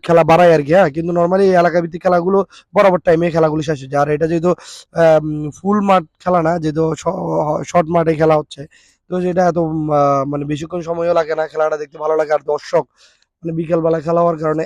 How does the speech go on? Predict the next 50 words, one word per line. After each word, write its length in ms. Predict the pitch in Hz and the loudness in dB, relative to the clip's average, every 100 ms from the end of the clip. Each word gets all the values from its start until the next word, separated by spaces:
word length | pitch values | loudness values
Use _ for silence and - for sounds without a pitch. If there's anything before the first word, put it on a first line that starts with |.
| 156 | -4
এত 120 | 151 165 160 151 175 | -4 -2 -4 -6 -8
পরিমাণ 380 | 170 160 160 151 143 | -6 -4 -4 -6 -6
দর্শক, 280 | 156 - 160 139 | -8 -8 -8 -2
ভাই 140 | 151 135 _ _ _ - | -2 -2 _ _ _ -16
বিশ্বাস 300 | 156 - 185 | -14 -10 -10
করবেন 260 | - 160 165 | -6 -4 -2
না, 60 | 156 | 0
বান্দরবনে 460 | 156 156 156 156 151 | 0 -2 -2 -2 -2
যত 140 | 156 143 156 151 | -2 0 -2 -2
মানুষ 180 | 165 175 | -2 -2
আছে 220 | 165 156 - _ _ _ - | -4 -6 -8 _ _ _ -6
মনে 140 | 160 | 0
হয় 260 | 170 180 180 185 156 | 2 2 2 -2 -2
অর্ধেকে 280 | 156 185 196 | -2 0 0
চলে 160 | 190 170 | 2 0
আসছে 140 | - | -2
খেলা 180 | 165 170 160 | -2 -2 -2
দেখার 180 | 156 151 | -4 -4
জন্য। 120 | 147 143 | -4 -6
আর 60 | |
ফুটবল 240 | 135 151 165 | -6 -10 -4
খেলাটা 280 | 175 175 175 165 - _ _ - | 0 0 -2 -6 -8 _ _ -8
মানে 180 | 165 170 160 156 | -4 -2 -2 -2
মানুষ 140 | 160 | -2
এত 200 | 175 156 165 | -2 -2 -2
বেশি 220 | 160 185 | -4 -2
দেখে, 200 | 175 160 | -2 0
আর 80 | 156 | 0
যখন 160 | 156 175 | 0 -2
বান্দরবন 320 | 175 170 170 165 | -2 -2 -2 -4
স্টেডিয়ামে 340 | - 175 175 165 | -6 -4 -4 -2
খেলাগুলো 300 | 170 170 175 151 | -4 -2 -2 0
হয় 140 | 165 - _ - | -2 -2 _ -4
তখনও 220 | 175 208 | 0 2
মানুষ 220 | 202 185 190 | 2 2 0
আসে। 140 | 175 175 | -2 -2
যদি 140 | 165 190 | -2 0
বান্দরবনের 400 | 175 165 160 151 | 0 0 0 2
বাইরে 160 | 147 160 | 2 2
থেকে 180 | 170 180 | 0 -4
কোনো 100 | 170 156 | -4 -4
প্লেয়ার 240 | 160 170 | 0 2
আসে 140 | 165 160 | 2 2
বা 100 | 160 156 | 0 2
বান্দরবন 280 | 151 151 147 | 0 -2 -2
বাইরে 140 | 143 147 | -2 -2
থেকে 120 | 165 | -8
কোনো 200 | 160 165 190 _ _ _ - | -6 -4 -4 _ _ _ -2
টিম 120 | 233 208 | 2 2
আসে, 120 | 175 | 2